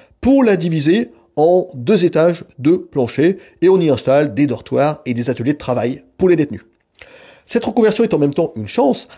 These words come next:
car grâce à cette nouvelle fonction, Fontevraud n'est pas démembrée et détruite après la Révolution, à la différence de nombreuses abbayes en France.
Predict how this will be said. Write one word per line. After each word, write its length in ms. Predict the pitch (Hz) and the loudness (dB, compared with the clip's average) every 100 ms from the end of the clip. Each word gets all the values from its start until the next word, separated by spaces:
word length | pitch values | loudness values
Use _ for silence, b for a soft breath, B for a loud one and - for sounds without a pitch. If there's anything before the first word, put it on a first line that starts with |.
| B | B
car 160 | 120 | -8
grâce 440 | 117 185 233 - - | -4 -2 -2 -2 -8
à 80 | 120 | -10
cette 380 | - 143 143 101 | -4 -2 -2 -4
nouvelle 420 | 101 107 120 139 | -8 -4 -2 -2
fonction, 440 | - 101 - 160 196 b b b | -4 -10 -8 -8 -8 b b b
Fontevraud 520 | - 196 202 165 190 180 | -2 0 2 4 4 2
n'est 100 | 123 | 0
pas 220 | 113 113 | -2 -4
démembrée 600 | 110 170 170 160 156 170 226 | 0 2 2 2 0 -2 -2
et 120 | 208 | -2
détruite 480 | 202 - 185 - - - | -2 -2 -4 -4 -16 -6
après 300 | 165 - 151 | -6 -2 0
la 140 | 110 | 0
Révolution, 560 | 110 98 95 - 107 123 _ _ 131 | 0 -4 -8 -10 -12 -12 _ _ -2
à 60 | |
la 80 | 127 | -2
différence 520 | 113 - 98 110 - _ _ | -2 -6 -8 -8 -10 _ _
de 80 | 131 | -2
nombreuses 360 | 135 110 123 117 | 0 0 0 0
abbayes 240 | 101 101 | -4 -8
en 60 | 87 | -10
France. 380 | - - - | -16 -20 -20